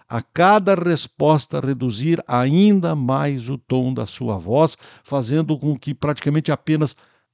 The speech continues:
ele escute. Um tom de voz bem colocado pode dizer não e gerar satisfação para um cliente.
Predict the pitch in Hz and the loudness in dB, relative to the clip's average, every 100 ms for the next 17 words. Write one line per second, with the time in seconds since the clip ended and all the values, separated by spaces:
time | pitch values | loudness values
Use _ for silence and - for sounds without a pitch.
0 | - 165 135 82 - - 127 - 98 - | 0 2 2 -4 -16 -18 -18 -8 -6 -6
1 | - 90 _ _ _ _ _ _ - 98 | -12 -20 _ _ _ _ _ _ -10 -6
2 | - 135 143 120 120 98 123 131 135 131 | 0 0 2 2 2 2 0 0 -2 -2
3 | 113 110 - _ _ _ _ _ _ 104 | -4 -4 -8 _ _ _ _ _ _ -2
4 | 98 110 107 101 110 120 110 120 113 120 | 0 0 -2 -2 0 -2 0 2 4 6
5 | 127 98 78 _ _ _ _ - 110 101 | 6 2 -4 _ _ _ _ -6 -2 0
6 | 107 110 101 - 113 - 120 107 - 165 | 2 2 -2 -6 -6 -4 -4 -4 -2 -2
7 | 110 95 82 85 85 104 - | -2 -4 -6 -6 -8 -10 -20